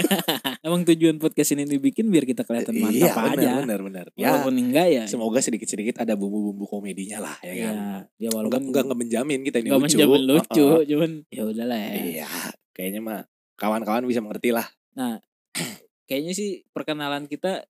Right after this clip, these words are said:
Speaker 1: nggak usah panjang-panjang ya.
Speaker 2: Iya, benar.
Speaker 1: Nah, tapi kita udah ada beberapa ini nih. Kan
Speaker 2: Apa?
Speaker 1: kemarin-kemarin kan kita
Speaker 2: Oh, iya, kita ceritain dulu dong itu
Speaker 1: I-,
Speaker 2: dong.
Speaker 1: iya, kemarin-kemarin kan kita udah bikin podcast juga kan. Ada
Speaker 2: Beberapa,
Speaker 1: di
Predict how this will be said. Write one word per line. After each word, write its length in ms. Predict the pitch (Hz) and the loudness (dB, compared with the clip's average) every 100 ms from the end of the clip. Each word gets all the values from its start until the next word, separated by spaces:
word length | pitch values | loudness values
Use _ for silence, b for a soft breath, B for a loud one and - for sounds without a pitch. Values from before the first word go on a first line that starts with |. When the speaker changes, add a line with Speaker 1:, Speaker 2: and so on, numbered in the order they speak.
| _ _ _ _ - | _ _ _ _ -4
Speaker 1:
nggak 180 | 135 | 2
usah 160 | 127 123 | 4 4
panjang-panjang 640 | 117 123 117 113 117 139 156 | 0 0 -2 -2 -2 -2 -4
ya. 160 | 131 139 - | -6 -8 -8
Speaker 2:
Iya, 200 | 92 90 | -6 -6
benar. 320 | 78 76 71 _ _ | -8 -16 -20 _ _
Speaker 1:
Nah, 200 | - 131 | -4 -2
tapi 420 | 110 110 160 165 - _ _ | -2 0 2 2 -4 _ _
kita 460 | - 127 151 156 - | -10 -2 0 0 -2
udah 320 | 131 127 110 | -2 0 0
ada 140 | 110 110 | -2 -4
beberapa 560 | 110 107 110 104 107 | -4 -4 -4 -4 -2
ini 220 | 107 120 | -2 -2
nih. 200 | 120 98 95 _ _ _ _ | -4 -6 -12 _ _ _ _
Kan 160 | 139 139 | -6 -4
Speaker 2:
Apa? 80 | |
Speaker 1:
kemarin-kemarin 560 | 127 120 123 117 117 127 | 0 0 0 -2 -2 -2
kan 160 | 151 156 | -4 -4
kita 140 | 147 | 4
Speaker 2:
Oh, 260 | 156 147 123 | 8 8 6
iya, 240 | 110 123 110 | 2 0 -4
kita 240 | 120 131 | -4 -4
ceritain 420 | - 127 117 113 | -2 -4 -4 -4
dulu 160 | 113 123 | -2 -2
dong 160 | 98 | -4
itu 160 | 90 104 | -6 -8
Speaker 1:
I-, 60 | 160 | -10
Speaker 2:
dong. 100 | 135 | -4
Speaker 1:
iya, 440 | 147 143 131 110 110 | 0 2 2 0 -4
kemarin-kemarin 720 | 110 123 139 147 135 131 160 | -2 -2 -2 -4 -4 -4 -2
kan 120 | 175 | -6
kita 180 | 165 180 | -4 0
udah 140 | 175 | 2
bikin 240 | 147 139 127 | 2 0 0
podcast 380 | 120 - 123 - | -2 -4 -4 -2
juga 240 | 139 143 | 2 2
kan. 180 | 107 104 | 0 -2
Ada 80 | 107 | 0
Speaker 2:
Beberapa, 240 | 110 113 | 0 0
Speaker 1:
di 140 | 117 | 2